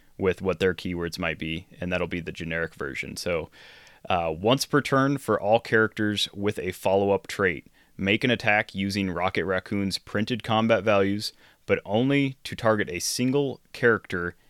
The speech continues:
hit with an attack made by another friendly character with the Guardians of Galaxy keyword. So this is kind of like the Giganta Wonder Woman thing, where Wonder Woman can hit and the Giganta can retaliate. Um,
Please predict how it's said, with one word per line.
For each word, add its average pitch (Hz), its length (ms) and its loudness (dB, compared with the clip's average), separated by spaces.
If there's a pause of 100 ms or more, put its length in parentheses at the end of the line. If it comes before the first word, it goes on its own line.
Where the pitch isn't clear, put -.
(120)
hit - 280 0
with 131 180 -4
an 117 80 2
attack 110 480 2
made 95 340 0
by 104 160 4
another 98 340 2
friendly 107 360 0
character 98 460 -2
with 90 260 -6
the 90 60 -6
Guardians 92 420 -2
of 85 100 -10
Galaxy 87 480 -2
keyword. 82 600 -8 (560)
So 92 580 4 (1040)
this 120 160 2
is 117 100 -2
kind 170 320 2
of 165 100 0
like 147 260 2
the 117 120 -4
Giganta 107 1080 4
Wonder 107 300 2
Woman 131 260 4
thing, 143 360 0 (140)
where 95 200 2
Wonder 98 240 0
Woman 98 180 0
can 87 160 -6
hit 110 360 0
and 95 160 -6
the 92 60 -4
Giganta 90 520 -4
can 90 180 -6
retaliate. 104 680 -2 (460)
Um, 87 500 -4